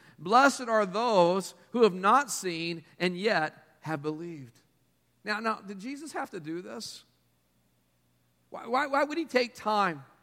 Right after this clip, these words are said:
to reveal himself once again to Thomas? He, he could have said, "I've already shown myself to the disciples. He missed it. He blew it. I'm sorry. It's over with."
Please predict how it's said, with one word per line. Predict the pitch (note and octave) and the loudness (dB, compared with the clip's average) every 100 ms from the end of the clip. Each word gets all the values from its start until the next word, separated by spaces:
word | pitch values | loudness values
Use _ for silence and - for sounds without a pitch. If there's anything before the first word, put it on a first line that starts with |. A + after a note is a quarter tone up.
| _ _ _ _ _ _ _ _ _ _ - | _ _ _ _ _ _ _ _ _ _ -6
to | A3 | -2
reveal | G#3 F#3 D4 | 0 0 -2
himself | D4+ A#3 A#3 A#3 G#3+ | -2 -4 -2 -2 -4
once | G#3+ A#3+ A3+ | -2 -2 -2
again | G#3 G#3+ G#3+ | -4 -2 -2
to | F#3 | -8
Thomas? | - A3 A3 F#3 - - _ _ _ _ _ _ _ _ | -8 -8 -8 -10 -18 -20 _ _ _ _ _ _ _ _
He, | B3+ | -4
he | C#4 C#4 | 0 2
could | C#4 | 2
have | B3 | 0
said, | B3+ | 2
"I've | A#3+ | 4
already | C#4 D4 | 4 2
shown | - C#4+ | 0 -2
myself | C#4 A#3 A3+ F#3+ | 0 0 0 -4
to | F#3+ | -6
the | |
disciples. | F#3+ G#3+ G3+ F#3 G3 | -6 0 0 0 -4
He | B3+ | -8
missed | C4 D4+ - | -6 -6 -6
it. | G#3 | -8
He | G#3 | -8
blew | B3 C#4 | -6 -2
it. | G#3 | -2
I'm | G3 | -4
sorry. | B3+ B3+ G3+ F3+ | -6 -2 -2 -4
It's | G#3+ | -8
over | A#3 G3+ | -8 -8
with." | G3 D3 | -10 -12